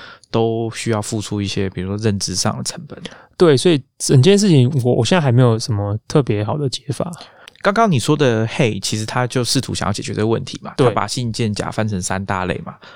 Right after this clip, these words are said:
Speaker 1: 好，一个就是 inbox，important 的 inbox，好，I M B O X。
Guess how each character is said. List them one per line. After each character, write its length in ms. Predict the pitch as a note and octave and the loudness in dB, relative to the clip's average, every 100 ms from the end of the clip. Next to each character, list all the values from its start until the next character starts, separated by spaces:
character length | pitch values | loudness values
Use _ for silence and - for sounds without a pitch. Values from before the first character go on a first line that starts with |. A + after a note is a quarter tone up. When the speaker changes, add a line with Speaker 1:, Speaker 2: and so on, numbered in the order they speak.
| - | -14
Speaker 1:
好， 120 | A#2 | -6
一 60 | A#2 | -2
个 80 | |
就 100 | G#2+ | -2
是 140 | G#2+ G2+ | -2 -4
inbox，important 1160 | - G#2+ G2+ G#2 - - A2+ G2+ - B2 B2 - | -4 -4 -4 -8 -8 -6 -2 -2 0 -2 -2 -6
的 80 | E2+ | -8
inbox， 580 | - A2 G#2+ F#2 - - - - | -4 -2 -2 -4 -6 -8 -8 -18
好 160 | - - | -12 -10
，I 280 | G2+ G#2+ A2+ - | -4 -2 -4 -2
M 220 | A2+ F2+ - | -2 -2 -6
B 160 | - F#2 | -4 -2
O 100 | F2 | -2
X。 380 | E2+ - - | -4 -4 -4